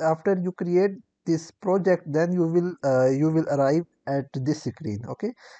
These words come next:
then here you have to, uh, input your appli-, Android package name. So let me go back to my Android Studio. Let me open the build.gradle, and in here, uh, let's see, suppose that I have this package name. So I will just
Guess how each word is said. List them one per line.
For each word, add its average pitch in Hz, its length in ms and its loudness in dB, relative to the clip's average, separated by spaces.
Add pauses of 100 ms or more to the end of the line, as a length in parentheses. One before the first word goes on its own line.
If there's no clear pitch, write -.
(140)
then 160 340 0
here 233 380 0
you 180 160 -4
have 160 300 -4 (180)
to, 220 340 -2
uh, 151 320 0
input 185 380 -4
your 160 320 2 (160)
appli-, 151 340 -6
Android 165 540 0
package 175 380 -2
name. 131 360 -6
So 127 320 -4 (380)
let 147 300 0
me 165 160 -4
go 143 180 2
back 135 380 2
to 156 80 0
my 131 280 -2
Android 131 460 -4
Studio. 165 400 -4
Let 123 300 -2
me 135 160 -8
open 135 380 -4
the 127 100 -4
build.gradle, 127 960 -2 (100)
and 175 320 -2
in 175 180 -6
here, 147 360 -4
uh, 110 80 -2 (120)
let's 135 440 -2
see, 147 260 0
suppose 147 440 -2
that 131 280 -2
I 131 260 -4
have 131 200 -2
this 139 180 -8
package - 400 -4
name. 165 240 -8
So 156 160 -8
I 127 160 -2
will 127 160 -4
just 135 400 -6